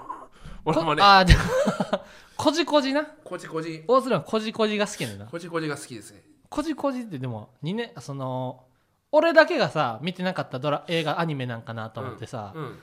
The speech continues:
Speaker 2: そう、この前も調べた、その、二年しかやってなかったんですよ。
Speaker 1: うん。
Speaker 2: ティービーエスで。
Speaker 1: そう、けど、すごいやっぱ歌とかいいから。
Speaker 2: あ、そうなの？
Speaker 1: うん。
Speaker 2: 流行ってはなかった？流行ってた？
Speaker 1: あ、まあ、好きな人は見てたんだよ。
Speaker 2: あー。
Speaker 1: 俺好きだったけどね。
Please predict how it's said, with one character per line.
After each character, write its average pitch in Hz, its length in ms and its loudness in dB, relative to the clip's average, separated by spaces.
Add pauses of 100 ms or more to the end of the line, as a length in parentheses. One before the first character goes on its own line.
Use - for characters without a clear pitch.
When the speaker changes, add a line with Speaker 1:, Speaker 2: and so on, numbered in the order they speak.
(120)
Speaker 2:
そ - 120 -18
う、 - 40 -14
こ 160 100 -8
の 185 80 -4
前 180 120 -2
も 127 60 -8
調 - 220 -6
べ 127 80 -6
た、 - 80 -14
そ 117 120 -16
の、 120 100 -14 (100)
二 185 160 -4
年 269 220 -2
し - 100 -12
か - 80 -4
や 135 60 -2
っ - 20 -18
て 139 80 -10
な 135 80 -4
か 113 60 -6
っ - 40 -18
た 101 100 -16
ん - 20 -16
で - 60 -18
す - 120 -8
よ。 147 80 -8
Speaker 1:
う 127 40 -10
ん。 101 80 -14 (260)
Speaker 2:
テ 147 100 -8
ィ 143 60 -4
ー 135 40 -8
ビ 131 180 -6
ー - 60 -14
エ 135 60 -10
ス - 100 -16
で。 104 160 -16
Speaker 1:
そ 120 200 -12
う、 104 80 -18
け 277 100 -12
ど、 190 240 -8
す 147 140 -14
ご 151 100 -6
い 120 60 -6
や 110 80 -10
っ - 20 -20
ぱ - 140 -16
歌 - 220 -12
と 113 100 -14
か 95 80 -14
い 101 80 -12
い 101 40 -18
か - 120 -18
ら。 - 120 -18 (180)
Speaker 2:
あ、 147 100 -2
そ 202 140 -4
う 147 40 -4
な 104 60 -10
の？ 104 80 -18
Speaker 1:
う 110 40 -14
ん。 87 140 -18 (140)
Speaker 2:
流 277 80 8
行 285 60 8
っ 285 60 -2
て 294 80 0
は 214 60 2
な 131 100 -6
か 123 60 -12
っ - 100 -20
た？ - 120 -20 (160)
流 220 60 -4
行 - 20 -10
っ - 20 -20
て - 60 -20
た？ - 80 -18
Speaker 1:
あ、 - 40 -20 (600)
ま 254 80 -8
あ、 - 20 -8
好 - 0 -
き - 220 -10
な 330 80 -4
人 175 100 -10
は 139 60 -10
見 139 60 -12
て - 60 -18
た 143 60 -16
ん 117 40 -20
だ 147 60 -10
よ。 151 60 -4
Speaker 2:
あ 139 120 -4
ー。 - 20 -2
Speaker 1:
俺 123 100 -6
好 110 60 -12
き - 60 -14
だ 160 80 -10
っ - 20 -20
た - 60 -20
け 101 60 -20
ど 90 80 -20
ね。 90 140 -20